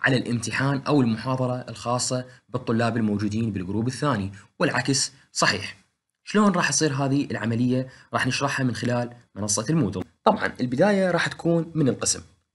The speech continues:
البداية راح تكون من القسم. يعني شلون؟ يعني على سبيل المثال قسم من الأقسام عدد الطلاب ب-، بالدراسة الصباحية مثلًا مية وخمسين طالب، وردت قاعد أضرب مثال ترى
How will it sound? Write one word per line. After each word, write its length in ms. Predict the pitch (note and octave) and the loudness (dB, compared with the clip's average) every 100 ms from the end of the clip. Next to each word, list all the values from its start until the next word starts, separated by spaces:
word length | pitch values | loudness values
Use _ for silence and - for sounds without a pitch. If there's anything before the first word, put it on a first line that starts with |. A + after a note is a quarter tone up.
| _ G2+ | _ -6
البداية 480 | G#2 A2+ B2 G#2+ A2 - _ | 0 4 4 2 -6 -18 _
راح 160 | A2 - | -6 -4
تكون 400 | - A#2 A#2 A#2 | -4 0 0 0
من 140 | B2+ A#2+ | 0 0
القسم. 360 | F2+ - D#2+ E2 _ _ | 0 -6 -6 -10 _ _
يعني 180 | - B2 | -4 -2
شلون؟ 280 | - A2 E2+ - | -2 -4 -6 -4
يعني 140 | F#3 | -2
على 140 | F#3+ A#3+ | 0 0
سبيل 240 | A2+ G2+ | 0 0
المثال 480 | G2 G2+ B2 D3+ - | -2 -4 -4 -4 -4
قسم 280 | - F3+ C#3 | -2 0 2
من 140 | A2 | 0
الأقسام 520 | G2 - - G#2+ C#3 - _ _ | -2 -6 -6 -6 -8 -10 _ _
عدد 220 | D3+ C3 | 0 0
الطلاب 600 | G#2+ - G2+ G#2+ A2+ - - F#2+ | -2 -4 -2 0 -2 -4 -16 -8
ب-، 200 | A2 C#3 C#3+ - - _ | -2 -2 -2 -14 -20 _
بالدراسة 360 | A2 A#2 A2+ A#2 | -4 -2 -2 -4
الصباحية 480 | - G#2 G2+ A2+ | -2 -2 0 -2
مثلًا 380 | G#2+ A2 A#2 C3+ C3+ | -2 -4 -4 -4 -2
مية 160 | D#3+ A2+ | 0 0
وخمسين 400 | - G2+ C3 B2 | 0 -4 -2 -4
طالب، 260 | E2+ D#2+ - _ _ _ _ | -6 -12 -18 _ _ _ _
وردت 520 | C3+ F#3 C#3 - - - _ _ _ - - | 4 4 2 -4 -10 -14 _ _ _ -10 -2
قاعد 180 | A#2+ B2 | 2 2
أضرب 220 | A#2 A2 | 2 2
مثال 300 | A#2 A2 F2 | 0 -2 -8
ترى 180 | E2 | -10